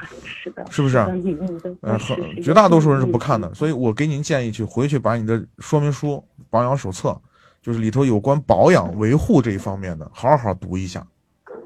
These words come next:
Speaker 2: 心里头有个数，大概什么时候换什么，什么时候该保养什么，平常的时候细心的、细心一点啊。然后呢，
Speaker 1: 嗯。
Speaker 2: 呃，尽可能的，就是在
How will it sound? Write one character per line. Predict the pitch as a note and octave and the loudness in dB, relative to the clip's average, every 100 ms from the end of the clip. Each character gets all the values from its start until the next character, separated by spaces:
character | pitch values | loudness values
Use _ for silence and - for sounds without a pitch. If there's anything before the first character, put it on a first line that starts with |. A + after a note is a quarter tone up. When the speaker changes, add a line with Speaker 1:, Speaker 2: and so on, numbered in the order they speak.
| - _ _ | -20 _ _
Speaker 2:
心 | - E3+ | 0 2
里 | |
头 | C#3 D3+ | 4 4
有 | A#2+ | 4
个 | A2+ | 4
数， | - F#3+ B2 - _ _ _ | 0 -2 -4 -10 _ _ _
大 | - D#3 | 0 2
概 | D3+ C#3 | 4 2
什 | C3 | 0
么 | C#3 | -4
时 | C#3 | 0
候 | C#3 | 0
换 | C#3+ D3 | 4 2
什 | A2 | 2
么， | G#2 | -4
什 | G#2+ A#2 | -6 -6
么 | C3+ | -4
时 | B2+ | -2
候 | B2+ | -2
该 | A#2+ C3+ | 2 0
保 | C3 A2 | 0 -2
养 | B2+ F#2+ | -2 -4
什 | F2+ E2+ | -10 -12
么， | F2+ - _ _ | -14 -16 _ _
平 | C3 | -8
常 | C3+ B2+ | -4 -2
的 | C3+ | -2
时 | - | -2
候 | C3 | -4
细 | - B2+ | -4 -6
心 | - D#3 | -2 -2
的、 | D#3 A#2 | 0 -4
细 | - - | -6 -6
心 | D#3 F3+ | -2 0
一 | D#3+ | 0
点 | F#2+ A#1 - _ | -2 -10 -16 _
啊。 | - G#2+ F#2 - - _ | -4 -4 -4 -10 -20 _
然 | G#2+ C#3 | 0 4
后 | D#3 | 4
呢， | C#3 A2+ | 4 0
Speaker 1:
嗯。 | D3+ G3 E3+ - | 0 -4 -6 -10
Speaker 2:
呃， | - A2+ A2+ A2+ A2 G#2+ | -6 -2 0 0 0 -2
尽 | - G#3 | 2 2
可 | - G#2 | 2 -2
能 | G#2+ B2+ | -2 -2
的， | B2 A#2+ - | -4 -4 -8
就 | A#2 | -6
是 | A2 | -2
在 | B2+ A2 | 0 0